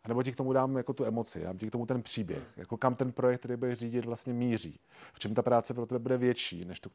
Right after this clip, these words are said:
kterou děláš doteď, v čem bude lepší, díky čemu si myslím, že možná budeš domů odcházet něco spokojenější, než odcházíš teď, a dám ti k tomu jako to maso. A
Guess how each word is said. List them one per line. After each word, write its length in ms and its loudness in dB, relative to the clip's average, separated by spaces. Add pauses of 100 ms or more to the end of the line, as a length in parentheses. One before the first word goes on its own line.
(100)
kterou 200 -2
děláš 240 2
doteď, 240 -12
v 60 -20
čem 140 -2
bude 120 6
lepší, 420 0 (300)
díky 220 -2
čemu 200 -2
si 120 -2
myslím, 420 -2 (160)
že 100 -4
možná 260 2
budeš 140 4
domů 160 -4
odcházet 380 -2
něco 160 -4
spokojenější, 560 -2
než 80 -4
odcházíš 420 -2
teď, 260 -2 (220)
a 20 -16
dám 140 4
ti 100 -2
k 40 -4
tomu 200 0
jako 140 0
to 100 -2
maso. 420 -2 (440)
A 220 0